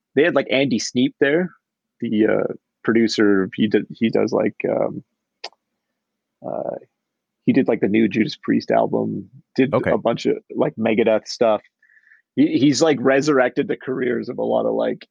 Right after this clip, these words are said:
Speaker 1: uh, older metal groups these days. But, uh, he was, like, really active in, like, uh,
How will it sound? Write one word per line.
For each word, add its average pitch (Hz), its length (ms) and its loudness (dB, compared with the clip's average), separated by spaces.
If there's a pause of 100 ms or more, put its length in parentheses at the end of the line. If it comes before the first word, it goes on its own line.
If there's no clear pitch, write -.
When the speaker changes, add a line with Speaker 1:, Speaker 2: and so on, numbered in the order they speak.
(320)
Speaker 1:
uh, - 260 -6 (960)
older 110 320 2
metal 104 280 2
groups 104 420 0 (120)
these 117 180 0
days. 113 300 0 (840)
But, - 240 -2
uh, 104 240 4 (960)
he 147 180 2
was, 135 100 0
like, 131 160 0
really 120 260 4
active 113 420 0
in, 113 100 0
like, 110 220 -6 (200)
uh, 113 80 -4